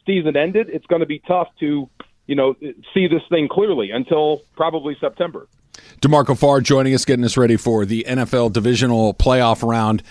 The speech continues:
Speaker 2: Um, you're the right person to ask this question to. Could Brock Purdy, Kurt Warner, the San Francisco forty-niners, could it be one of those, "Oh my gosh, we lost our guy, but the guy that comes in is actually the guy, and now you're on to a whole nother level"?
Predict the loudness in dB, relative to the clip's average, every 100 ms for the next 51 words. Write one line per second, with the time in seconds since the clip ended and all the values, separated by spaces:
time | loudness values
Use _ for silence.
0 | -20 -20 -8 0 2 2 2 4 4 4
1 | 2 2 0 0 0 -2 -4 0 0 2
2 | -4 -2 0 0 -4 -12 _ _ _ _
3 | _ -20 -8 2 2 4 4 2 2 4
4 | 6 4 2 -2 0 2 4 2 2 2
5 | -2 -8 -16 -16 _ _ -4 -2 0 0
6 | 0 0 2 2 2 2 2 0 -2 0
7 | 0 4 4 4 4 2 2 2 2 2
8 | 2 2 2 2 2 4 2 2 0 2
9 | 2 4 4 2 2 0 2 0 2 4
10 | 4 2 2 2 4 4 4 4 2 2
11 | 2 2 2 2 0 0 2 4 4 4
12 | 2 2 2 2 2 2 4 4 4 2
13 | 0 2 2 2 0 2 2 0 -2